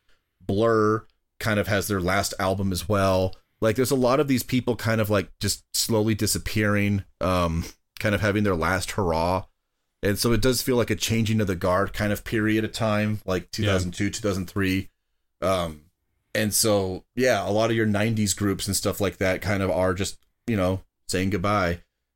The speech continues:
Speaker 1: And, uh, unfortunately, we will eventually have to do that with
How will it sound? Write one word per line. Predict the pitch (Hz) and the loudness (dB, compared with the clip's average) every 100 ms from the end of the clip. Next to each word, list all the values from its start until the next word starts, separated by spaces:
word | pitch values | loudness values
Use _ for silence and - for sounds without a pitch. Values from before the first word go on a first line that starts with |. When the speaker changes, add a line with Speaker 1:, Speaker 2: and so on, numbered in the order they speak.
| - | -4
Speaker 1:
And, | 95 95 92 | 0 0 0
uh, | 95 92 92 - | 0 2 0 -2
unfortunately, | 90 135 139 120 117 107 - _ _ - | -4 0 0 0 -2 -2 -4 _ _ -2
we | 107 | 0
will | 107 110 | 2 2
eventually | 95 117 120 117 101 | 2 0 0 0 0
have | 98 | 0
to | - | 0
do | 104 | -2
that | 98 82 | 0 0
with | 95 | -2